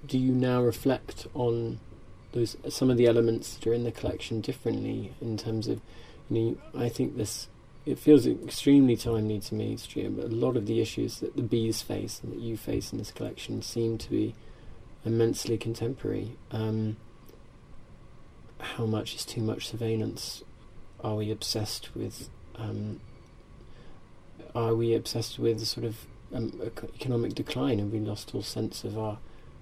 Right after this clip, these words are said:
sense of renewal? Or so many of those things seem extremely lightly woven into this collection, and yet, um,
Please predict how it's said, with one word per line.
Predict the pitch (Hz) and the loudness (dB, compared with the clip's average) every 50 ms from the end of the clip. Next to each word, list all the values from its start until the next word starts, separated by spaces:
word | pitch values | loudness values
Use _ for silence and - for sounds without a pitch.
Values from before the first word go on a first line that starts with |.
| - - - - - - - 262 - | -20 -20 -20 -20 -20 -18 -16 -10 -6
sense | - - 117 113 113 - - | -4 -2 -2 -2 -2 -4 -6
of | 123 120 117 | -6 -2 0
renewal? | 117 120 131 139 143 123 107 107 107 107 104 101 95 - - - - - - - - | 4 6 8 8 8 8 6 4 2 -2 -2 -4 -4 -4 -6 -8 -10 -12 -12 -8 -6
Or | 101 87 - | -6 -4 -2
so | - - 156 156 151 | 0 4 8 10 10
many | 147 139 139 131 | 10 10 10 6
of | 123 120 | 4 2
those | - 127 120 117 - | 0 -2 -2 -2 -2
things | - 127 123 117 110 - | -2 0 0 0 -2 -2
seem | - 113 110 110 - | -2 -2 -2 -2 -4
extremely | - - - - - 135 135 131 127 120 120 117 120 - - | -6 -8 -8 -2 2 4 4 6 6 4 2 0 0 -2 -2
lightly | 139 127 135 131 127 - - 117 117 113 117 - - - - - - - - | 0 2 2 2 2 2 0 0 0 -2 -4 -6 -10 -14 -14 -16 -14 -4 4
woven | 127 123 120 117 110 113 110 | 6 8 8 8 8 6 4
into | 117 113 113 110 - - | 4 2 2 0 -2 -6
this | 113 107 - | -10 -10 -8
collection, | - - 113 - - - - 113 | -6 -4 -4 -4 -4 -6 -4 -4
and | 110 113 113 | -2 -2 -2
yet, | 113 110 - - - - - - - - - - - - - - - - - - - | -2 -4 -6 -8 -14 -18 -18 -18 -18 -18 -20 -20 -20 -18 -16 -16 -16 -16 -14 -8 -4
um, | - 113 113 113 113 110 113 - - | -2 0 0 0 0 -2 -2 -4 -8